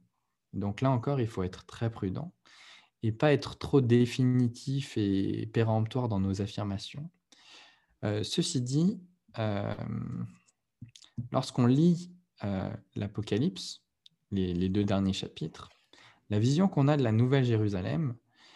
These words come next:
eh bien, euh, semble indiquer que, euh, que la manifestation, euh, tangible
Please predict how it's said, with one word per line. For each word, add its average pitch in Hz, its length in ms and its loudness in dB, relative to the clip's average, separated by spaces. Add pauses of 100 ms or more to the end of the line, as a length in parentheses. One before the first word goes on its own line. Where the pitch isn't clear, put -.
(400)
eh 117 80 2
bien, 156 480 2 (180)
euh, 110 560 -2 (840)
semble 170 540 4
indiquer 131 600 2
que, 165 460 0 (260)
euh, 113 520 -2 (3250)
que 131 100 2
la 127 100 6
manifestation, 147 1160 4 (180)
euh, 113 360 -2 (460)
tangible 127 840 2